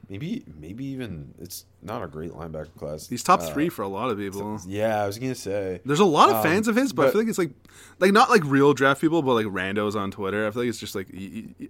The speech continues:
Speaker 2: "Oh, my team needs a
Speaker 1: Big
Speaker 2: linebacker."
Speaker 1: name,
Speaker 2: He's, yeah, exactly.
Speaker 1: big name stat stuffer from Tennessee to Alabama.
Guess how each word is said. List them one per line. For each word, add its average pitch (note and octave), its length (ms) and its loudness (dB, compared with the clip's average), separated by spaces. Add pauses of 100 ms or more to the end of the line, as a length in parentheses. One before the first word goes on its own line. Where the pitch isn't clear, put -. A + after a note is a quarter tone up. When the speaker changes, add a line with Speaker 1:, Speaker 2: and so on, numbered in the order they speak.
Speaker 2:
"Oh, E3+ 260 4
my C#3 140 2
team E3+ 160 0
needs D3 160 0
a C3 40 -6
Speaker 1:
Big E3 240 4
Speaker 2:
linebacker." - 140 2
Speaker 1:
name, C#3+ 460 2
Speaker 2:
He's, G#2 120 -6
yeah, G2 120 -4
exactly. D3+ 340 2
Speaker 1:
big - 40 -8
name D#3 340 0
stat C3+ 540 -2
stuffer C3+ 360 -4
from A2+ 180 -12
Tennessee B2 420 -10
to A2+ 80 -4
Alabama. F#2+ 760 -4